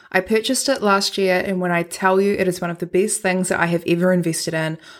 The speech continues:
I work from home and I could not do it without my standing desk. So I'm super excited to let you know that I have partnered with Deskbird, and you can use my discount code mihi to get forty dollars off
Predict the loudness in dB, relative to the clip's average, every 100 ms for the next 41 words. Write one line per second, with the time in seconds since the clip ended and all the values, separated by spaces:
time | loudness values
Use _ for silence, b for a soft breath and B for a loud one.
0 | B -4 2 2 2 -2 0 4 4 2
1 | -2 -6 -2 -2 -2 -2 -4 -4 -4 -4
2 | -2 -4 -4 -6 -6 -8 -10 -10 -12 -4
3 | 2 2 2 0 0 2 2 0 2 2
4 | 2 0 -2 -2 -2 -2 -2 -4 -6 -4
5 | 2 2 2 -2 2 2 2 0 -2 -2
6 | -4 -2 -2 -2 -2 -2 0 2 2 2
7 | 0 0 -2 -2 -4 -4 -2 -2 -2 -4
8 | 0 0 2 2 0 -2 -2 -4 -2 0
9 | 2 2 2 2 0 -4